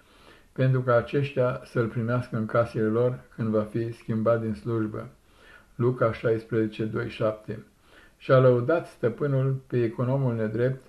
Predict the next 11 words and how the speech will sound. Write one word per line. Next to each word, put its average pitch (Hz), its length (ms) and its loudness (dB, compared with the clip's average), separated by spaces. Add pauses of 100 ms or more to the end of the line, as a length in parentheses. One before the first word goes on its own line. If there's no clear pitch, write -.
(460)
căci - 220 -2
a 131 80 6
lucrat 131 420 2
înțelepțește, 120 920 -4 (440)
căci - 260 -6
fiii 143 220 2
veacului 131 440 2
acestuia 117 720 2
sunt 113 260 -4
mai 113 160 0
înțelepți 113 640 -2